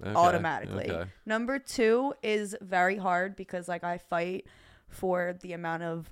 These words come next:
Speaker 2: love I have for Meek Mill. <laughs>
Speaker 1: Super,
Speaker 2: Then we got
Speaker 1: super questionable.
Speaker 2: <laughs>
Speaker 1: But okay.
Speaker 2: Then we got Eminem,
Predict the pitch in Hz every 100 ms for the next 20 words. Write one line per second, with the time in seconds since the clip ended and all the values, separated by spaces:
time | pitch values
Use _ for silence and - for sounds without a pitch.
0 | _ - 170 165 165 165 151 151 - 160
1 | 156 - - 147 196 - - - - -
2 | - - - - - _ _ _ _ -
3 | 202 - - 202 220 226 254 254 220 202
4 | 190 190 101 208 110 - 127 - - 123
5 | - - 262 302 330 - - - - 110
6 | 113 120 - 110 - 165 240 294 254 233
7 | 220 165 170